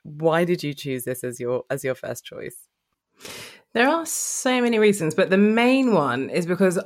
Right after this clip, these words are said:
Speaker 2: I can always very vividly remember where I was when that book came to me. So
Speaker 1: Mm.
Speaker 2: I was on a bus facing backwards. I remember so many, like, specifics around it. I was on a bus in South London facing backwards,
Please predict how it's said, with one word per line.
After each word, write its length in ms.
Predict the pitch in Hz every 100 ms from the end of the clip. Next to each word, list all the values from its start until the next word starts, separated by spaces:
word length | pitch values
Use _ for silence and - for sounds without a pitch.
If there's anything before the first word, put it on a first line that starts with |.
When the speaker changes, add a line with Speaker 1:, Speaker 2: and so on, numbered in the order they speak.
| 180
Speaker 2:
I 140 | 185
can 260 | 185 196 185 -
always 640 | 185 185 190 185 185 185 - -
very 420 | 165 170 170 185
vividly 520 | 160 180 170 160 156
remember 420 | 156 160 160 160 147
where 220 | 147 143
I 60 | 143
was 400 | 147 151 139 143
when 120 | 151
that 140 | 147
book 220 | - - -
came 320 | 147 135 156
to 160 | - 160
me. 360 | 160 214 359 - - - - -
So 140 | 160 143
Speaker 1:
Mm. 80 | 143
Speaker 2:
I 160 | 208 233
was 140 | 226
on 120 | 226
a 160 | 214 208 -
bus 720 | 170 143 180 - - - - _ _
facing 460 | _ 165 151 185 165
backwards. 520 | 175 - - 143 -
I 60 | 160
remember 240 | 185 190
so 160 | 185 196
many, 140 | 185
like, 140 | 160 -
specifics 540 | 175 - 165 - -
around 160 | 123 98
it. 40 | -
I 40 |
was 140 | 156 160
on 60 |
a 40 | 170
bus 220 | 190 196
in 60 |
South 180 | 196 180
London 260 | 175 151 156
facing 280 | 160 170 165
backwards, 460 | 156 - 160 151